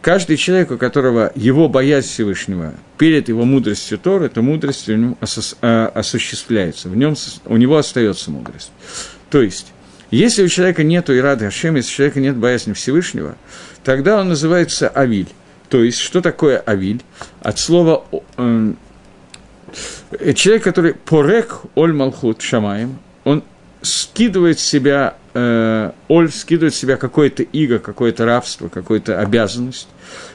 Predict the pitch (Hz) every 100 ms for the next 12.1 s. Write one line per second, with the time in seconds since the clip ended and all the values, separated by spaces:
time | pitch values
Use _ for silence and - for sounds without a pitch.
0 | - - 156 165 - - - 214 214 -
1 | - - 147 143 - 170 151 135 143 143
2 | - 107 107 139 214 175 - 127 131 107
3 | 127 196 - 113 175 175 156 - 117 131
4 | 131 127 120 95 - 104 127 127 131 127
5 | 135 180 180 117 117 117 117 104 107 82
6 | 80 - - - - - - - - -
7 | - - - - - - 123 120 120 120
8 | 117 110 - _ _ _ - 113 110 208
9 | 202 180 190 185 180 151 180 175 151 131
10 | 147 127 110 - 180 180 90 - - -
11 | - - - - - - - 131 127 123